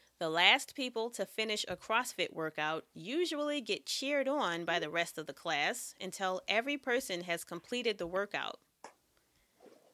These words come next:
Statement number three. "The last people to finish the CrossFit workout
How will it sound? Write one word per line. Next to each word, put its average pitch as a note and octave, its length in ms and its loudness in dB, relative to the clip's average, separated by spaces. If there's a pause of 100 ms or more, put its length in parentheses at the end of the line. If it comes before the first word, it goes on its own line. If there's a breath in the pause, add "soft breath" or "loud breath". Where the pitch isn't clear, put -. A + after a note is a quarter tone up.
(100)
Statement F#3+ 520 -2
number F3+ 260 -2
three. F3 560 -4 (1160)
"The E3+ 100 -2
last G3 640 4
people E3 460 -2
to F3 180 -10
finish G#3 480 0
the C#4 100 -4
CrossFit C#4+ 560 2
workout D#3 520 -2